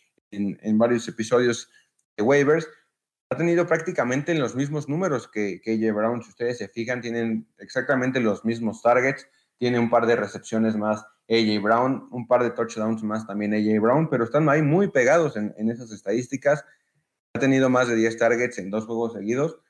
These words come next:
Y en este partido creo que lo van a, a necesitar. En ligas de P P R es más seguro su, su piso. En otros formatos, pues, es un poco más arriesgado, pero siempre con la,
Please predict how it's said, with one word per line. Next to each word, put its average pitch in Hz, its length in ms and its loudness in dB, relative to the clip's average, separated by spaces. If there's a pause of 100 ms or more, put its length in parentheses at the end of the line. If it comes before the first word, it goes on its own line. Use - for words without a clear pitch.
(160)
Y 110 80 -2
en 113 80 4
este - 180 -2
partido 127 420 0
creo 120 160 -2
que 135 80 0
lo 110 80 4
van 110 180 2
a, 110 240 0
a 98 60 -8
necesitar. 104 760 -2 (360)
En 110 180 2
ligas 135 300 4
de 110 100 0
P 117 140 0
P 120 160 0
R 120 280 4
es 117 120 -4
más 117 320 -2
seguro 113 340 4
su, 101 320 -6
su - 220 -18
piso. 170 420 -2 (500)
En 113 80 0
otros 117 400 2
formatos, 120 520 0
pues, 104 140 -4
es 113 100 -4
un 117 140 -4
poco 117 180 -2
más 117 260 -2
arriesgado, 110 800 2 (220)
pero 113 200 4
siempre 127 380 -2
con 110 220 0
la, 98 160 0